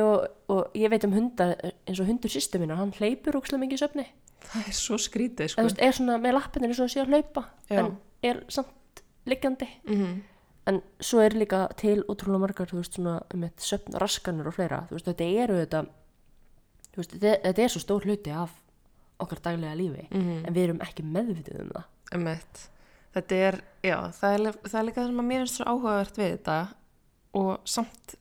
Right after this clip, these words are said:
Speaker 2: þú veist, óþægilegt einmitt, af því að það er
Speaker 1: Svolítið eins og
Speaker 2: ekkert
Speaker 1: geimurinn, kannski.
Speaker 2: Já, einmitt.
Speaker 1: En
Speaker 2: Þetta
Speaker 1: það
Speaker 2: er
Speaker 1: fá sömu
Speaker 2: svona,
Speaker 1: tilfinningu.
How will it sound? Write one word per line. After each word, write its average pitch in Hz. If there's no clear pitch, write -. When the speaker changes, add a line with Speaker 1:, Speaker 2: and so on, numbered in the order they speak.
Speaker 2:
þú 196
veist, 175
óþægilegt 165
einmitt, 160
af 175
því 185
að -
það -
er -
Speaker 1:
Svolítið 208
eins 226
og 220
Speaker 2:
ekkert 226
Speaker 1:
geimurinn, 147
kannski. 143
Speaker 2:
Já, 170
einmitt. 160
Speaker 1:
En 196
Speaker 2:
Þetta -
Speaker 1:
það 208
Speaker 2:
er 202
Speaker 1:
fá 226
sömu 202
Speaker 2:
svona, 220
Speaker 1:
tilfinningu. 156